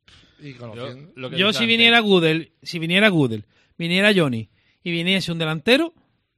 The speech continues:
Speaker 3: yo con eso creo que el Cádiz se salva. Creo sinceramente que el Cádiz se salva, porque el Cádiz es un equipo que está muy trabajado y que lo que, lo que le hacen falta son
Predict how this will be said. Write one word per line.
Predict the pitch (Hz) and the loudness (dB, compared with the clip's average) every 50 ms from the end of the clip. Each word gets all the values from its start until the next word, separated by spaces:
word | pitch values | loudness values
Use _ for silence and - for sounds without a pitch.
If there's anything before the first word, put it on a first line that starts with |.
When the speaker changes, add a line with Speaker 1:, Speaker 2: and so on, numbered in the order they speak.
| _ _ _ _ _ 160 | _ _ _ _ _ -10
Speaker 3:
yo | 151 156 175 190 180 | -6 -4 -2 -2 -2
con | - 156 156 | -4 -4 -2
eso | 202 254 240 - 311 330 - _ _ _ _ _ _ _ _ _ _ _ _ _ _ _ _ _ _ _ - | 0 0 0 -2 -4 -6 -8 _ _ _ _ _ _ _ _ _ _ _ _ _ _ _ _ _ _ _ -10
creo | - 185 208 226 254 | -4 -2 0 0 0
que | 247 240 | -2 -4
el | 185 | -6
Cádiz | - 170 165 170 - | -4 -4 -4 -4 -4
se | 180 | -4
salva. | 147 208 214 160 117 - _ _ _ _ _ _ _ _ _ _ _ _ _ _ _ _ - | -6 -6 -6 -8 -8 -16 _ _ _ _ _ _ _ _ _ _ _ _ _ _ _ _ -8
Creo | - 190 220 240 254 240 | -4 -2 0 0 0 0
sinceramente | 254 247 233 262 262 269 277 247 262 | -2 -2 0 0 0 0 0 -2 -2
que | 254 | -2
el | 247 | -2
Cádiz | 233 226 220 196 180 | -2 -4 -4 -4 -4
se | 185 | -4
salva, | 160 160 143 143 | -6 -6 -6 -4
porque | 143 151 151 147 156 | -6 -6 -6 -6 -8
el | 143 | -6
Cádiz | 175 185 190 | -4 -2 -2
es | |
un | 196 208 | -2 -2
equipo | 202 202 202 | -2 -4 -4
que | 196 | -4
está | 196 - 160 147 | -6 -6 -6 -8
muy | 151 170 202 220 | -6 -4 -4 -2
trabajado | 247 247 254 247 247 285 294 294 285 _ _ _ _ _ _ | -2 -2 -2 0 0 0 -2 -4 -6 _ _ _ _ _ _
y | - 180 165 | -8 -8 -6
que | 175 | -6
lo | 170 170 160 | -6 -8 -8
que, | 165 | -8
lo | 160 160 165 156 | -8 -6 -6 -4
que | 151 156 | -4 -4
le | 160 | -4
hacen | 175 165 220 226 | -4 -2 -2 -4
falta | 202 - 226 220 214 - 208 | -2 -2 -2 -2 -2 -4 -6
son | - 185 165 147 139 127 120 | -4 -4 -6 -6 -8 -10 -14